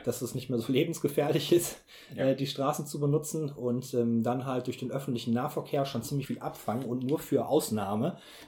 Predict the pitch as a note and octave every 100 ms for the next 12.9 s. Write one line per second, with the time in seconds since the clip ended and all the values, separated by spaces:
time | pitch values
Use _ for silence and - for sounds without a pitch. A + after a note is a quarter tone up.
0 | - A#2 A2+ B2+ C3 C3 C3+ A#2+ A#2 A2
1 | C#3+ D3 G#2+ A2+ G#2 G2+ - A2 C3+ A2+
2 | A2+ B2 A#2+ - G#2+ G#2 G#2+ A2+ A2 G#2
3 | G#2 - F#2+ F2+ F#2+ F#2+ - - - -
4 | A#2+ A#2+ B2+ B2+ D3 F3 - D3 C#3+ C#3
5 | D3 C#3 C3 C3 C3 A#2 C#3 B2+ - G2+
6 | A2 A2+ B2 B2 A#2 - - C#3 - B2+
7 | - C#3 C3+ - C3+ C#3 C3+ A2+ A2+ D3
8 | C#3+ - B2+ A#2+ B2 A#2 B2 C3 A#2+ A#2+
9 | - B2+ A#2+ A#2 G#2+ A2+ - A2+ C#3 C#3+
10 | A2 C#3 D#3 F3+ F3+ D#3 E3+ A3 - -
11 | - - _ A#2+ B2 B2 - B2+ D#3 F3
12 | - A2+ B2+ B2+ C#3 C#3+ C3 F#2+